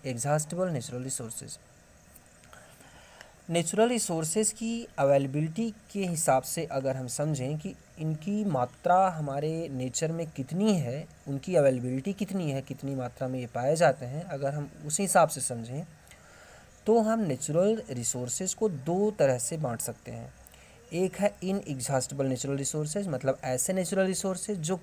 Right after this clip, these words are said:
कभी नहीं समाप्त हो सकते हैं, और दूसरा है exhaustible natural resources, मतलब ऐसे natural resources हैं जिनका अगर हम लगातार इस्तेमाल करेंगे तो एक दिन ये समाप्त हो जाएंगे, क्योंकि इनकी मात्रा धरती के अंदर कम है, ये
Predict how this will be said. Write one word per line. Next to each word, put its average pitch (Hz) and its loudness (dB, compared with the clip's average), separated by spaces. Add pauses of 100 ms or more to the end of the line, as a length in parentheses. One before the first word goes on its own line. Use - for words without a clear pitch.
कभी 143 2
नहीं 151 4
समाप्त 120 -2
हो 127 -4
सकते - -10
हैं, 120 -12 (720)
और 127 6
दूसरा 135 2
है 180 0
exhaustible 135 0
natural 131 -4
resources, 127 -6 (200)
मतलब 123 -8
ऐसे 135 0
natural 185 0
resources 175 -2
हैं 175 -2 (500)
जिनका 160 6
अगर 160 4
हम 160 -4
लगातार 131 0
इस्तेमाल 180 2
करेंगे 190 -2
तो 208 -6
एक 131 -6
दिन 135 -4
ये 185 -2
समाप्त 147 -2
हो 190 0
जाएंगे, 143 0 (520)
क्योंकि 135 -4
इनकी 139 -4
मात्रा 160 4
धरती 135 0
के 127 -10
अंदर 131 -6 (200)
कम 139 4
है, 113 -10 (100)
ये 180 -2